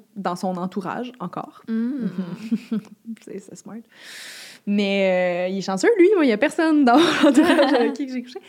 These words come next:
Speaker 1: Mais, euh, fait que ça fait en sorte que des fois, je suis comme confrontée à être avec des gens avec qui il a déjà couché.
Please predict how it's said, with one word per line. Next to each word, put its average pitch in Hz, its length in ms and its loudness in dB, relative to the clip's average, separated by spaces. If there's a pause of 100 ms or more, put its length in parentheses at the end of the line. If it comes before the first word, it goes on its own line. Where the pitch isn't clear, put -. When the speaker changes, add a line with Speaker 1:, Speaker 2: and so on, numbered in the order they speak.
(320)
Speaker 1:
Mais, 208 560 2
euh, - 40 -14
fait 214 100 0
que 208 60 -4
ça 214 120 2
fait 226 100 0
en 220 80 2
sorte 480 180 -4
que 233 60 0
des 208 200 0
fois, 254 220 2
je 302 60 -6
suis - 120 -8
comme 196 180 -4
confrontée 196 680 -4 (140)
à 180 260 -6
être 196 100 -6
avec 175 280 -8
des 175 380 -12
gens 202 240 -8
avec 175 220 -12
qui - 80 -16 (100)
il - 20 -14
a 180 40 -12
déjà 170 220 -10
couché. - 380 -12